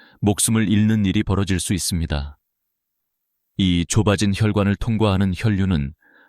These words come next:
점점 줄어들고 결국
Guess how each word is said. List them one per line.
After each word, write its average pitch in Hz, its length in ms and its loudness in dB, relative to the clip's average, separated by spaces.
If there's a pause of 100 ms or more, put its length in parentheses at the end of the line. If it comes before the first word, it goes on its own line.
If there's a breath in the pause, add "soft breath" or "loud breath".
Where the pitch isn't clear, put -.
점점 101 400 0
줄어들고 82 720 -2 (760)
결국 101 420 2